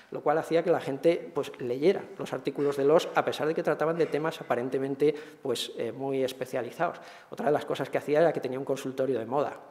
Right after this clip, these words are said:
Cuando una señora iba a ir a una fiesta, a una embajada, pues le preguntaba, "¿Qué tipo de, de botas debo llevar con una falda así?". Y Loos se lo sabía todo, ¿no? Pero esa era una actividad así un poco diferente.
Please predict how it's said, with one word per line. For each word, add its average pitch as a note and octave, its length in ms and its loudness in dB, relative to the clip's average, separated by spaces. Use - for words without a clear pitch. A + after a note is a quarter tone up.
Cuando A2+ 200 -12
una B2 100 -4
señora C3 380 0
iba B2 100 2
a B2+ 60 2
ir C#3 100 2
a B2+ 40 -4
una A2+ 120 -6
fiesta, C#3 320 -2
a B2+ 40 -2
una C3 120 -4
embajada, C3+ 540 0
pues C3 100 -2
le B2 80 -4
preguntaba, A#2 480 -2
"¿Qué - 80 0
tipo G3+ 240 -4
de, F#3 240 0
de D3+ 220 -2
botas E3+ 380 0
debo E3+ 180 4
llevar D#3 240 0
con D#3 100 -2
una D3+ 140 0
falda D#3 260 2
así?". D#3+ 240 -8
Y D#3+ 80 -8
Loos B2 320 -4
se - 160 -10
lo C3+ 80 -6
sabía B2 320 -6
todo, E3+ 220 -4
¿no? - 120 -12
Pero C3+ 140 -2
esa D3 140 2
era C#3+ 80 2
una C#3+ 100 -2
actividad C#3 440 2
así C3+ 140 -8
un C3 80 -8
poco A#2+ 220 -6
diferente. G#2 380 -14